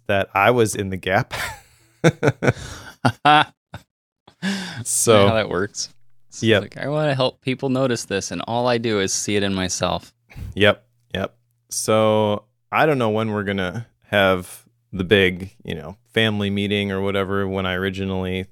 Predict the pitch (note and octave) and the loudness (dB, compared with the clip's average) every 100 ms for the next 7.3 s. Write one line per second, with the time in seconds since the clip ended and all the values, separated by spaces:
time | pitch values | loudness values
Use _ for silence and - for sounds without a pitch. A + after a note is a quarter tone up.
0 | _ - F2+ G#2 G#2+ A2+ - - G2+ F#2 | _ 0 2 2 2 0 -2 -4 -2 -2
1 | - G2 B2+ B2 - _ _ _ _ _ | 0 0 0 -2 -6 _ _ _ _ _
2 | _ A2 G#2+ A#2 A2+ G#2+ G#2+ G#2 A2 G#2+ | _ -6 0 2 2 2 0 -2 -2 0
3 | G#2+ - A2+ A2+ - A#2+ A#2+ A2+ G#2+ G#2 | -2 -4 -4 -4 -2 -2 -2 -2 -2 0
4 | G2+ - G#2 A#2 A2 G#2 - G2+ - _ | -2 -6 -4 -2 0 0 -2 -6 -6 _
5 | _ - G2+ - - - G#2 G2+ G2 F#2+ | _ 0 0 0 -6 0 2 4 4 2
6 | F#2 _ _ - - F#2+ - F#2+ F2+ F2+ | 0 _ _ -12 2 2 2 -4 -6 -6
7 | - - - | -2 -2 -4